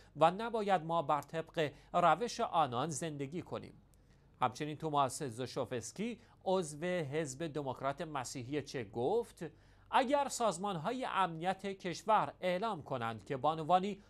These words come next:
که به صورت خود روبند می‌زنند تهدید امنیتی محسوب می‌شود،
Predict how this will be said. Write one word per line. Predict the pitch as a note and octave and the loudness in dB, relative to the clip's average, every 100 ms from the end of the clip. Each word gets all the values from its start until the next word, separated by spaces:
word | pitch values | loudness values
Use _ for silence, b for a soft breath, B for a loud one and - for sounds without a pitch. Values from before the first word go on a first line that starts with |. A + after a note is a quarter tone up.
| B | B
که | G3 | -6
به | F3 F#3 | -4 -4
صورت | - A#3 B3 | -4 -6 -4
خود | - - A3 D3+ A#2 b b | -6 0 0 0 -4 b b
روبند | F3+ G3 G3 E3+ E3+ C#3+ C3+ | -2 0 2 2 2 0 -6
می‌زنند | C3+ C3 A#2 B2+ B2 F3+ A3 A3 F3+ B B - | -6 -6 -4 -2 0 0 -2 -4 -8 B B 0
تهدید | C#3 B2 D3+ D3 | 0 0 0 0
امنیتی | C#3 F#3+ F#3+ F#3 B3 | 0 -2 -2 -4 -4
محسوب | G#3 D3 - C#3 | -2 -4 -2 -8
می‌شود، | A#2 A2+ D3 D3 A3+ G#3+ E3+ | -6 0 2 4 4 2 -4